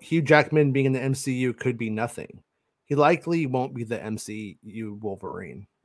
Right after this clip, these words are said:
And I, I, I agree with you on that. I, I, I think it,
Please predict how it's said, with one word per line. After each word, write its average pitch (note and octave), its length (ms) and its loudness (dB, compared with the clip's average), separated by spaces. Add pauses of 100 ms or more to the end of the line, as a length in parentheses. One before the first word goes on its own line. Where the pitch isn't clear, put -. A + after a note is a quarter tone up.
And A2+ 180 -4
I, B2+ 540 2 (200)
I, A#2+ 40 -4
I - 60 -2
agree G#2+ 260 -4
with G2+ 200 -12
you G2 120 -8
on F2+ 120 -10
that. C2+ 280 -14
I, B2+ 160 0
I, C3+ 320 2
I D3 120 8
think D3 360 2 (440)
it, D3+ 240 2